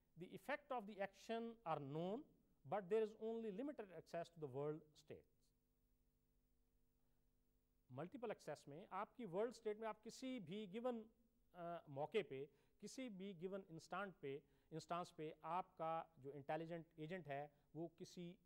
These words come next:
एक world state में है, लेकिन उस एजेंट के सामने multiple world states available हैं, अ, उसको solve करने के लिए या choose करने के लिए अपना next best action जो है।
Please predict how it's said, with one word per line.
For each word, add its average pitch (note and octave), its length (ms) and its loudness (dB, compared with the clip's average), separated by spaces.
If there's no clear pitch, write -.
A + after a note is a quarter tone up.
एक D#3+ 280 0
world C3 240 -4
state A#2 340 -8
में G#2 100 -14
है, E2 140 -20
लेकिन D#3+ 500 -2
उस A#3+ 300 -4
एजेंट F#3+ 300 2
के F#3 100 -2
सामने D#3+ 560 0
multiple G#3+ 720 2
world F3 320 2
states E3 520 -4
available G3 460 4
हैं, D3+ 280 -4
अ, D3+ 360 -6
उसको D3+ 360 -6
solve F#3 340 2
करने D#3+ 280 -4
के D3 120 -8
लिए C#3+ 280 -6
या D3 160 2
choose G#3 400 -2
करने D#3+ 240 -2
के D3 120 -2
लिए C#3+ 220 -2
अपना C#3+ 380 -6
next D#3 240 -4
best - 440 -8
action A#2 300 -10
जो F#2+ 80 -12
है। - 120 -20